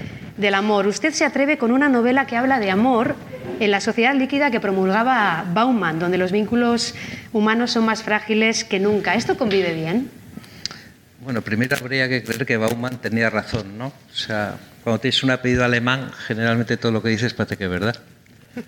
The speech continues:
Speaker 2: Los que tenemos apellidos así más de la tierra, pues podemos decir cosas, pero no se nos hace tanto caso, ¿no? No, yo creo que, eh, por un lado está la ciudad, que mantiene unas relaciones utilitarias. Es verdad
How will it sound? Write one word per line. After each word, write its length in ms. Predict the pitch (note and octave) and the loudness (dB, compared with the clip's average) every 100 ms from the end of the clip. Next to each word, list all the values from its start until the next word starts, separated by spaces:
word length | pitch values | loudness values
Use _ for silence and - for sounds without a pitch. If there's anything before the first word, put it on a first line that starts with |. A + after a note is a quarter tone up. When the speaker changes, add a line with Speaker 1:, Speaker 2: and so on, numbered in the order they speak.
| - - - - - | -14 -14 -16 -8 -8
Speaker 2:
Los 140 | - A2 | -6 -8
que 200 | - G#2+ | -6 -4
tenemos 400 | G#2+ A2+ A#2+ B2+ | -4 -2 -2 -2
apellidos 500 | A#2+ A2+ A#2+ A#2 A2+ | -2 0 2 0 0
así 220 | G#2+ A#2+ | -2 -4
más 180 | A2 A2 | -2 -2
de 80 | A2 | 0
la 140 | A2 | 0
tierra, 340 | A2+ A2 A#2+ - | 0 0 -2 -4
pues 160 | F#2 F2+ - - - - - - - - - - - | -14 -14 -20 -20 -20 -20 -20 -20 -20 -20 -20 -16 -4
podemos 240 | G#2+ A2 | 0 2
decir 280 | A2 G#2 G2 | 0 -2 -2
cosas, 320 | A2 A#2 A#2+ | -2 0 0
pero 140 | A2+ G2+ | -2 0
no 100 | F#2 | 0
se 120 | G2+ | 0
nos 160 | G2 | 0
hace 180 | G2+ G#2+ | 0 0
tanto 280 | G2+ F#2+ G2+ | -2 -2 -4
caso, 340 | - F#2 - G2 | -2 0 0 -4
¿no? 100 | - - - - - - - - - - - - - - | -8 -10 -20 -20 -20 -20 -20 -20 -20 -20 -20 -20 -18 -2
No, 240 | D3 C3+ A2 | 2 4 2
yo 160 | A2 | 2
creo 180 | A2+ B2 | 0 0
que, 600 | B2 A2 G2 A2 G#2 F#2+ | 2 0 2 0 2 2
eh, 40 | E2+ - | 0 -2
por 120 | A#2 | 0
un 80 | B2 | 2
lado 120 | C3 | 2
está 180 | A2 A#2+ | 2 2
la 120 | A#2+ | 2
ciudad, 400 | - A#2+ D3 D3 | 2 2 2 0
que 140 | - | -4
mantiene 300 | G#2+ G2 A2 | -4 0 0
unas 180 | A2 G#2+ | 2 2
relaciones 400 | G#2 G2+ A2 G2 | 2 0 0 0
utilitarias. 580 | G#2 G2+ G2 B2 C#3 B2 | 0 0 0 0 0 -2
Es 80 | G2+ | -2
verdad 240 | F2+ - | -2 -4